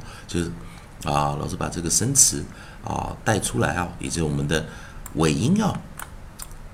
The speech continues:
，coda，N D。那猜猜看，我们教到生词首音就是F R，F R，也就是把这个带进来之后，大家一看，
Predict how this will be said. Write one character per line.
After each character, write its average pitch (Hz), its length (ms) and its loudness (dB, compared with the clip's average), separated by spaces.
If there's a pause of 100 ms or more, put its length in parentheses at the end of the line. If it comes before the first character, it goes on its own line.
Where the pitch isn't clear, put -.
(640)
，coda，N 190 840 6
D。 220 300 6 (380)
那 69 80 -6
猜 92 180 0
猜 120 100 4
看， 151 320 2 (320)
我 - 80 -6
们 64 120 -2
教 92 140 4
到 107 180 4
生 175 240 4
词 80 280 6 (320)
首 - 380 4
音 120 220 4
就 131 100 4
是 - 240 2
F 120 340 2
R，F 139 1300 2
R， 117 400 6 (600)
也 67 100 0
就 71 160 0
是 71 180 0 (420)
把 67 120 -4
这 92 140 0
个 87 80 2
带 117 200 6
进 117 160 4
来 90 140 4
之 110 120 2
后， 104 60 4
大 110 160 2
家 117 120 4
一 117 100 4
看， 190 320 2